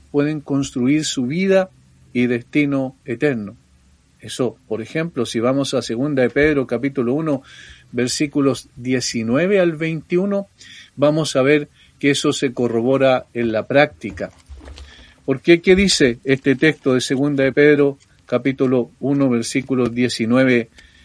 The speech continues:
al veintiuno? Dice que tenemos la palabra más segura, como una antorcha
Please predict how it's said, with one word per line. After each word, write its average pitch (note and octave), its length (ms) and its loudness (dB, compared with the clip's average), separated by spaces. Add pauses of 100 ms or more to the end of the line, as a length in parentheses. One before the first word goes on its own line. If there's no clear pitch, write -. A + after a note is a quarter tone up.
(220)
al A#2 200 2
veintiuno? C#3+ 600 -2 (800)
Dice C#3+ 300 -4
que D3+ 120 -2
tenemos D#3 560 0 (1400)
la A#2+ 200 0
palabra D#3 640 4
más D#3 340 2
segura, F#3+ 480 2 (760)
como C3+ 300 2
una E3+ 140 2
antorcha E3 640 2